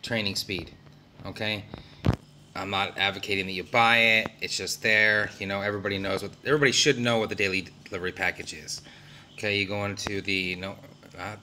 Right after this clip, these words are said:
the event center, War Aid Center. Um,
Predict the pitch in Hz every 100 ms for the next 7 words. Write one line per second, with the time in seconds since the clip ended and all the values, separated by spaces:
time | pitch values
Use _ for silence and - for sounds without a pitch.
0 | - 101 90 87 82 - 90 92 104 113
1 | 107 107 - 107 104 104 98 - - -
2 | - - - - - - - 90 90 90
3 | 90 87 87 87 85